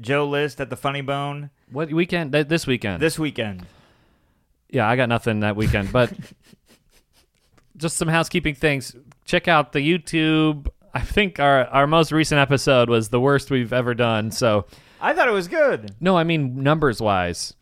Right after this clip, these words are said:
Speaker 1: Oh, yeah.
Speaker 2: Did you look at the numbers?
Speaker 1: I looked at the numbers.
Speaker 2: <laughs> Oh, my God.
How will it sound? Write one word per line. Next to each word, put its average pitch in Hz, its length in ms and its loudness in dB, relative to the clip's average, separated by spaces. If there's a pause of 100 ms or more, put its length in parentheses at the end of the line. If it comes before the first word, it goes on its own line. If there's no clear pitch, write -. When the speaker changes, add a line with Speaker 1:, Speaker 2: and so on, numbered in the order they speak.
Speaker 1:
Oh, 123 420 2
yeah. 113 300 -2 (380)
Speaker 2:
Did 139 120 -4
you 151 160 -4
look 156 160 -2
at 160 120 -2
the 135 80 -2
numbers? 143 260 0
Speaker 1:
I 156 120 2
looked 151 220 -4
at 120 80 -10
the 117 80 -6
numbers. 110 400 -8
Speaker 2:
<laughs> - 20 0
Oh, 143 720 0
my 220 180 0
God. 160 180 0